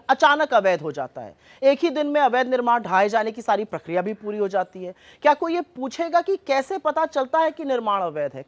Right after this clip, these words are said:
कब नोटिस दिया गया, कब उसे सुनवाई का मौका दिया गया, कब निर्माण तोड़ने की तिथि निर्धारित करी गई,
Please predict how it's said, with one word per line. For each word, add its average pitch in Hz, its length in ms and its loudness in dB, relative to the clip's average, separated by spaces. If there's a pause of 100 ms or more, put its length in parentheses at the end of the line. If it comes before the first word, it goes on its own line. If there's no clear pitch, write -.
कब 247 180 4
नोटिस 247 300 -2
दिया 220 240 0
गया, 196 280 0 (400)
कब 285 140 8
उसे 285 200 -2
सुनवाई 208 400 0
का 247 160 2
मौका 220 320 -2
दिया 190 260 -2
गया, 185 240 0
कब 294 300 0
निर्माण 233 360 0
तोड़ने 226 320 -4
की 226 140 -8
तिथि 202 300 -10
निर्धारित 208 440 -4
करी 208 220 -8
गई, 277 180 -4